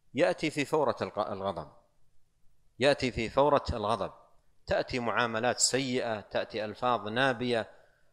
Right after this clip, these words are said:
تأتي كلمات قذرة، تأتي أيضًا تعديات باليد وغير ذلك، أخلاق كثيرة جدًا سيئة للغاية تكون في فورة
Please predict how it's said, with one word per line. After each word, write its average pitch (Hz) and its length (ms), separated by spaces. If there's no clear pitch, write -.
تأتي 127 300
كلمات 120 680
قذرة، 120 1000
تأتي 127 480
أيضًا 127 260
تعديات 117 840
باليد 110 520
وغير 101 720
ذلك، 127 480
أخلاق 143 400
كثيرة 147 440
جدًا 117 460
سيئة 123 520
للغاية 151 720
تكون 147 300
في 127 140
فورة 147 320